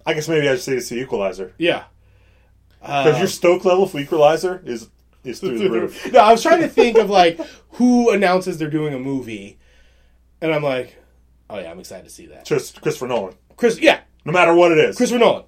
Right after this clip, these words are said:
Speaker 2: That, that's
Speaker 1: Yep.
Speaker 2: perfect example. Yeah. I was like, "I like Workaholics, but they're not Christopher Nolan."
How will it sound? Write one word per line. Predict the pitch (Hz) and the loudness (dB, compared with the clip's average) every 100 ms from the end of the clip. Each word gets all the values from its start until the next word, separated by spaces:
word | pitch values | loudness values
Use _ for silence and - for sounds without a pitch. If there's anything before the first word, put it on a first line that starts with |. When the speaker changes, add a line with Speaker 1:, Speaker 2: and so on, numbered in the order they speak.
| - | -8
Speaker 2:
That, | 160 143 | -6 -2
that's | 160 | -2
Speaker 1:
Yep. | 139 | 0
Speaker 2:
perfect | 175 160 | 0 -2
example. | 135 139 131 | -6 -10 -8
Yeah. | 120 | -12
I | - _ _ _ _ 190 | -14 _ _ _ _ -20
was | |
like, | 190 - _ _ - | -20 -20 _ _ -4
"I | |
like | 196 277 | 0 2
Workaholics, | 214 135 127 135 147 _ | 0 0 -2 -4 -8 _
but | 202 | -6
they're | 359 | -2
not | 359 | 0
Christopher | 330 269 247 | 0 0 4
Nolan." | 240 - | 4 2